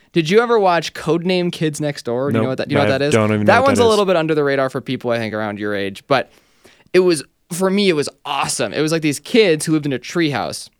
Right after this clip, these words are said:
Speaker 1: and it was one through eight, one through ten, one through seven. There was, like, each of them was just like, "Oh, I'm number one. I'm number," like, that was just their name, was like, and they were, like, they were, like, secret agent kids.
Speaker 2: Hmm.
Speaker 1: But, like, they were all just playing pretend, and, like, at the end of the show, like,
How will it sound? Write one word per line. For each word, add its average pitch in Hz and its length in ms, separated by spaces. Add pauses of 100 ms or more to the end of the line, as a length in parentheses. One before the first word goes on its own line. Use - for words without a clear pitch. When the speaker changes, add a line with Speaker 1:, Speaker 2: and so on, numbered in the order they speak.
(540)
Speaker 1:
and 165 100
it - 20
was 131 140
one 147 240
through 180 260 (460)
eight, 185 360 (100)
one 160 140
through 156 240
ten, 202 540
one 170 140
through 151 140
seven. 208 520 (300)
There 180 100
was, 185 100
like, 170 200
each 202 160
of 214 80
them 202 100
was 175 100
just 170 120
like, 143 260
"Oh, 180 100
I'm 151 200
number 131 240
one. 120 340
I'm 131 140
number," 123 240
like, 143 140
that 147 120
was 147 100
just 139 140
their 135 80
name, 127 260
was 107 120
like, 113 100 (100)
and 147 120
they 143 80
were, 139 80
like, 135 260
they 147 100
were, 131 120
like, 113 140
secret 143 300
agent 135 240
kids. - 400 (120)
Speaker 2:
Hmm. 120 340
Speaker 1:
But, 170 120
like, 147 180
they 156 100
were 147 100
all 160 140
just 170 160
playing 160 180
pretend, 139 460
and, 147 80
like, 139 140
at 120 80
the 127 100
end 135 140
of 131 40
the 123 80
show, 120 300
like, 110 280